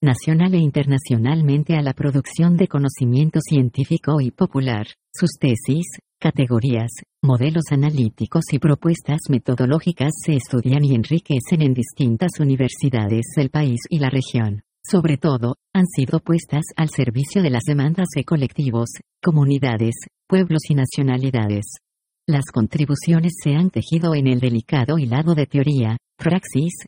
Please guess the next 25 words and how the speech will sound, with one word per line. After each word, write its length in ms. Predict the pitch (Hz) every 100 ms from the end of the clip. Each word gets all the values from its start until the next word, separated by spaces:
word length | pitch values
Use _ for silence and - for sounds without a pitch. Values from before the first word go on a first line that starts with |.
| _ -
teoría 360 | 147 139 175
que 160 | 180 123 -
surge 280 | 170 - 170
en 120 | 139
contradicción 800 | 139 131 117 110 113 - 175 175
con, 380 | 151 117 113 113 _
y 80 | 180
contestaría, 880 | - 113 147 127 127 147 139 110 117 _ -
el 180 | 160
modelo 360 | 139 110 123 160
farmobiomédico 960 | 151 127 123 127 113 123 123 117 - 156
hegemónico 640 | - 135 131 151 165 156
que 160 | - 170
estudia 460 | 127 131 120 143
a 20 | 143
la 100 | 139
salud 380 | - 139 117
desde 320 | 113 135 - 131
la 100 | 131
enfermedad 680 | 123 131 127 131 120 107
como 240 | 113 131 123
una 260 | 160 170
expresión 640 | 143 - 175 156 - 180 190
individual 500 | 170 156 151 143 156
aislada, 560 | 147 - 123 107 107